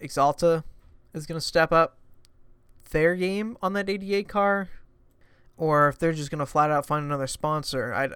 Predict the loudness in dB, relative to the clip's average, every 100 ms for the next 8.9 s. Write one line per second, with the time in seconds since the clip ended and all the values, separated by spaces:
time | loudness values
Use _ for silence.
0 | -10 -8 -6 -6 -6 -6 -6 -6 -6 -6
1 | -6 -6 -6 -4 -4 -4 -6 -6 -8 -6
2 | -4 -2 -2 -2 -2 -2 -4 -4 -4 -2
3 | -2 -2 -4 -6 -6 -6 -8 -10 -12 -20
4 | _ _ -20 -20 -20 -14 -12 -8 -8 -8
5 | -8 -6 -4 -4 -4 -4 -4 -4 -8 -6
6 | -4 -4 -6 -8 -8 -10 -14 -20 -20 -20
7 | _ _ -20 _ _ -6 -4 -2 -4 -8
8 | -14 -16 -18 -18 -20 -20 -16 -14